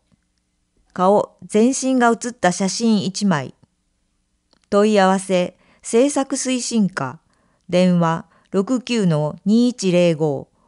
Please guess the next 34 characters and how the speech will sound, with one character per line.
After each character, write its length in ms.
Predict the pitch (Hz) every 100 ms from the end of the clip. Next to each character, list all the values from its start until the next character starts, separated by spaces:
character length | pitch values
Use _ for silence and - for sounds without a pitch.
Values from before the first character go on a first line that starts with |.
| _
フ 60 | 247
ァ 60 | 269
ッ 40 |
ク 180 | - 196
ス、 340 | - 147 143 - _ -
六 220 | 196 269
三 340 | - 247 208
の 280 | 160 139 - -
四 300 | 202 277 269
五 220 | 262 196
五 280 | 165 165 160
四。 280 | 147 131 - _ _ _ _ _ _ _ _
六 220 | 180 180
月 280 | 240 262 208
五 200 | 196 -
日 160 | 190 180
土 140 | 170
曜 240 | 208 196 147
日。 280 | 131 - - _ _ _ _ _
六 240 | 170 175 247
月 300 | 262 254 180
十 220 | 233 240
九 120 | 208
日 340 | 185 170 - 151
土 140 | 170
曜 240 | 208 202
日。 240 | 143 135 - _ _ _ _ _ _ -
七 240 | 190 214
月 320 | 220 214 180
三 160 | 175 175
日 280 | _ 208 196
土 140 | 170
曜 240 | 202 233 170
日。 300 | 143 -